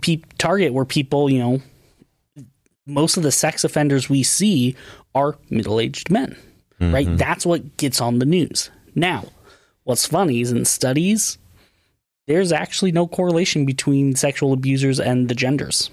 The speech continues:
Speaker 1: right? There's slightly more males than female, but they also wonder if that's because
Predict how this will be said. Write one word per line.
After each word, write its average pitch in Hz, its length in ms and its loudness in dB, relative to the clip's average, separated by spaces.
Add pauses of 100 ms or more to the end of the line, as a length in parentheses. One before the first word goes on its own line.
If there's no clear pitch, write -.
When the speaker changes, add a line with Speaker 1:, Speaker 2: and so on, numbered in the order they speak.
(400)
Speaker 1:
right? 123 340 -2 (500)
There's 151 260 2 (160)
slightly 175 580 0
more 160 280 2
males 127 760 0 (960)
than 135 440 2
female, 123 640 -2 (120)
but 151 120 0
they 135 120 2
also 156 300 0
wonder 143 340 2
if 127 100 -4
that's 127 320 -2
because 123 680 -2